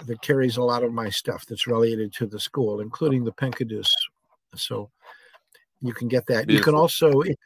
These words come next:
Speaker 1: you can go, you can order not only in a, in a pendant, but also, you know, T-shirts and designs on all kinds of different stuff,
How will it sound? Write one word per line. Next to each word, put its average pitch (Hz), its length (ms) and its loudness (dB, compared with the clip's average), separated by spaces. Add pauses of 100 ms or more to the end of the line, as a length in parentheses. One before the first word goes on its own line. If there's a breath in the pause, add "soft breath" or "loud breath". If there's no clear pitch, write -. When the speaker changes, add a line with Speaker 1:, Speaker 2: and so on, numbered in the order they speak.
(320 soft breath)
Speaker 1:
you 147 100 -6
can 147 140 -6
go, 160 240 2
you 151 100 -4
can 156 160 2
order 170 260 8
not 143 260 4
only 147 260 4
in 123 100 4
a, 113 120 0 (200)
in 120 140 -2
a 107 80 -4
pendant, 170 420 -2 (600 loud breath)
but 127 180 2
also, 139 640 2
you 156 100 -2
know, 101 160 0
T-shirts 139 600 -2
and 110 400 -6 (580 loud breath)
designs 120 480 -2
on 113 160 -2
all 117 140 0
kinds 120 320 -8
of 110 80 -12
different 107 260 -8
stuff, 98 300 -8